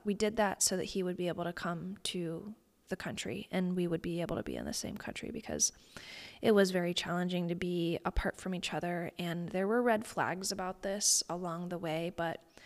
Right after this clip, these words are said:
most of our relationship was a long distance relationship. So I never really got a chance to figure out what daily life was like with this man, except for, like, the long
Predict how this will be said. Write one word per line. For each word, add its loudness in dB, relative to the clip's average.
most 4
of 2
our 2
relationship 0
was -2
a -2
long -4
distance -4
relationship. -4
So 0
I 0
never 0
really 0
got 2
a 0
chance 0
to 0
figure -2
out 0
what -4
daily 0
life 0
was 2
like -6
with -4
this 0
man, -2
except 2
for, 0
like, -2
the 0
long 0